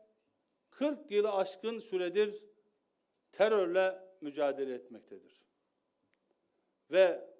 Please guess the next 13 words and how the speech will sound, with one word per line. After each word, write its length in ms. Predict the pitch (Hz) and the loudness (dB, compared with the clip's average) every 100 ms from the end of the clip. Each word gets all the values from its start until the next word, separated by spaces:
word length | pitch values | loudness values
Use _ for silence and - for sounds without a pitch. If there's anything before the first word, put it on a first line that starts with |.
| - | -6
bu 220 | 202 233 | -4 -4
terörün 420 | - 165 170 185 | -2 0 0 0
adı 300 | 190 151 151 | -2 -4 0
da, 340 | 190 208 208 - _ _ _ _ | 2 2 0 -10 _ _ _ _
terör 260 | 160 190 | -2 0
örgütünün 400 | 185 156 - 143 | 0 -4 -8 -10
adı 240 | 147 165 147 | -6 -6 0
da 400 | 185 196 190 - _ _ _ | 0 0 -2 -18 _ _ _
P 160 | 160 | -6
K 160 | 147 131 | -4 -6
K'dır. 460 | 139 123 - - _ _ _ _ _ _ _ _ _ _ _ _ _ _ _ _ _ _ _ _ | -4 -6 -8 -20 _ _ _ _ _ _ _ _ _ _ _ _ _ _ _ _ _ _ _ _
Konuyla 440 | 196 277 277 233 | 0 2 2 4
ilgili 600 | 226 196 208 214 214 - | 2 0 0 0 -2 -8